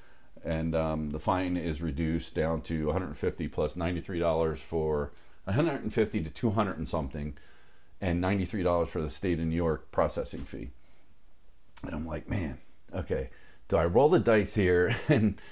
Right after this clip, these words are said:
and get in front of the judge? I had already researched this online. This judge is, like, hundred percent finds people guilty, right? And I'm like, "What are the chances of two years that this fucking cop's still around?" I'm like, "They're giving me a chance to plead down."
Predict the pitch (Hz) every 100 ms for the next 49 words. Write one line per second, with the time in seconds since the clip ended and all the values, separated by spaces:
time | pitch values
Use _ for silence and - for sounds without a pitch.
0 | - - - 98 107 110 107 120 107 101
1 | - 98 87 107 90 82 82 - 92 87
2 | 131 139 104 85 - 98 101 - 87 -
3 | 87 - 85 80 90 82 73 - 95 87
4 | - 92 82 73 69 - - 78 76 -
5 | - - - 113 101 90 98 92 - 87
6 | 82 87 - 78 76 62 - 76 92 -
7 | - - - 87 87 85 - 123 160 131
8 | - 117 104 85 82 - 117 95 156 175
9 | 98 87 - - - - - - 82 85
10 | 90 87 - - - 101 92 - - -
11 | - 76 76 69 73 - - 95 95 82
12 | 90 85 - - 180 165 131 - 131 113
13 | 104 95 - 104 92 90 85 127 107 85